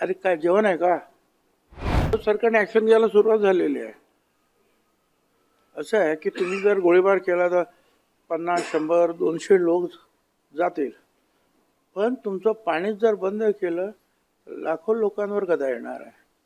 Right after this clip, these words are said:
तर वेळ लागेल. पण फार मोठी ॲक्शन आहे, लक्षात घ्या तुम्ही.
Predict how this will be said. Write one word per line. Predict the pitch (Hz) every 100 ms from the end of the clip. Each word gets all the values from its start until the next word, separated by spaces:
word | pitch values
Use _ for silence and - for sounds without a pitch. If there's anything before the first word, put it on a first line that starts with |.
| _ _ _
तर | 214
वेळ | 247 277 294
लागेल. | 156 117 - - _ _ _ _ _ _ _ _ _ _ _ _
पण | 165 -
फार | 240
मोठी | 285 220 208 294
ॲक्शन | 240 - 277
आहे, | 254 226
लक्षात | 220 - 226
घ्या | 220 214
तुम्ही. | 185 156 117